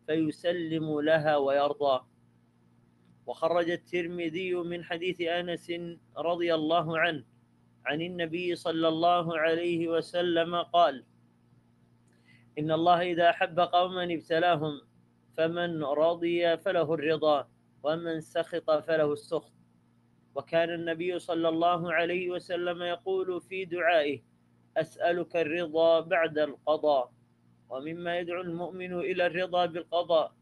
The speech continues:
تحقيق إيمانه بمعنى قول النبي صلى الله عليه وسلم: "لا يقضي الله للمؤمن قضاء إلا كان خيرا له،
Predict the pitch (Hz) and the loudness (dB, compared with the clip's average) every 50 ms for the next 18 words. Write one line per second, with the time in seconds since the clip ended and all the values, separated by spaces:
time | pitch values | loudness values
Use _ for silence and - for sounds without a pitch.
0 | _ _ _ 165 156 - - - 175 180 170 - 175 170 156 175 170 160 160 165 | _ _ _ -6 -6 -6 -8 -8 -8 -8 -8 -8 -8 -8 -6 -6 -6 -4 -4 -4
1 | 170 180 175 175 170 165 160 170 165 156 151 156 156 170 170 165 165 165 165 160 | -4 -4 -4 -6 -6 -6 -6 -6 -6 -4 -4 -4 -4 -4 -4 -4 -4 -4 -4 -4
2 | 151 - 165 170 175 175 170 170 165 165 160 160 160 170 175 170 170 160 - 175 | -2 -2 -2 -2 -2 -4 -6 -8 -8 -6 -6 -6 -4 -4 -2 -2 -4 -4 -4 -4
3 | 165 165 160 160 160 165 165 170 170 160 165 156 151 160 160 165 165 165 156 160 | -4 -2 -2 -2 0 0 0 0 0 -2 -4 -4 -2 -2 -2 -2 -4 -4 -4 -4
4 | 156 151 147 - 165 151 147 143 143 139 131 113 _ _ _ _ _ _ _ _ | -4 -4 -4 -4 -6 -4 -2 -2 -2 -4 -4 -8 _ _ _ _ _ _ _ _
5 | _ _ _ 131 135 151 165 180 180 185 180 170 - - 156 160 175 175 170 160 | _ _ _ -8 -2 0 2 2 2 0 -2 -4 -4 -8 -8 -6 -6 -4 -4 -2
6 | 160 170 180 180 185 180 170 170 170 170 160 160 160 160 175 - - 175 175 175 | 0 0 0 0 -2 -4 -8 -6 -6 -6 -6 -6 -8 -10 -10 -10 -12 -14 -14 -14
7 | 175 170 165 156 - - 151 151 151 160 170 175 175 156 160 180 175 - - 175 | -12 -10 -12 -10 -4 -4 -2 -2 0 0 -2 -2 -2 -4 -6 -10 -12 -12 -12 -12
8 | 185 180 175 175 170 165 165 - 180 170 165 165 156 - - 180 165 160 151 151 | -12 -4 0 0 0 0 0 -2 -4 -4 -2 -4 -6 -4 -4 -2 0 0 2 2
9 | 151 147 147 151 156 151 143 | 2 0 2 2 0 0 0